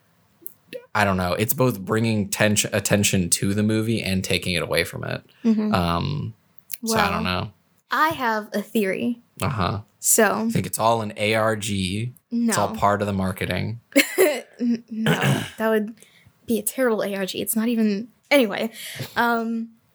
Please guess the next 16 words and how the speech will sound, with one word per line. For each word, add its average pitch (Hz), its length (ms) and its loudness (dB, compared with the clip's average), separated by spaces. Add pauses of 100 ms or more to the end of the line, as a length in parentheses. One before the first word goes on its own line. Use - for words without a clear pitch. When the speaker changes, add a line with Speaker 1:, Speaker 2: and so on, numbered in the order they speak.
(140)
Speaker 2:
I 349 140 6
think 494 240 0
it's - 140 -4
Harry 370 240 0
Styles 302 440 0
fans, 214 580 0
because 277 280 2
if 294 100 0
you 302 100 0
think 349 220 0
about 220 260 2
it, 202 260 -2 (200)
think 311 240 -2
back 269 360 0
to 240 540 0
when 247 500 -2